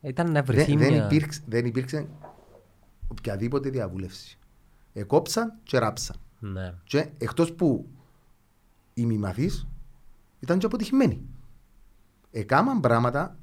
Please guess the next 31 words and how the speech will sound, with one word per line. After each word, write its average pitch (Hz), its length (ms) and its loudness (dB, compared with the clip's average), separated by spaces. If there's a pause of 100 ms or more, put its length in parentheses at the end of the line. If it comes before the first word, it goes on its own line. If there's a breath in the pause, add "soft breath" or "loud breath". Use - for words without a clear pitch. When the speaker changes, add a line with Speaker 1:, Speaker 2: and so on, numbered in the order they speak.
(120)
Speaker 2:
και - 300 -10
εστίσαν 196 580 -2
το 147 80 2
όλο 135 160 2
θέμα. 107 500 -6 (240 soft breath)
Όπως 165 180 0
σου - 60 -8
είπα, 254 120 2
ε, 120 460 -2
για 117 120 -4
μένα, 160 160 2
εκείνο, 170 380 4
η 127 80 2
κάρτα 143 240 0
οπαδού, 160 280 2
ε, 156 160 -2
δεν 151 120 -2
έχει 165 140 0
καμία 123 380 0
σχέση 160 200 -4
με 143 100 0
βία. 92 320 -6 (220)
Άλλο 131 240 2
πράγμα 110 260 -2
που 98 120 -2
ήθελαν 107 320 -2
να 101 80 -4
καταφέρουν 101 360 -4
και 160 60 -2
καταφέραν 123 420 0
το. - 160 -16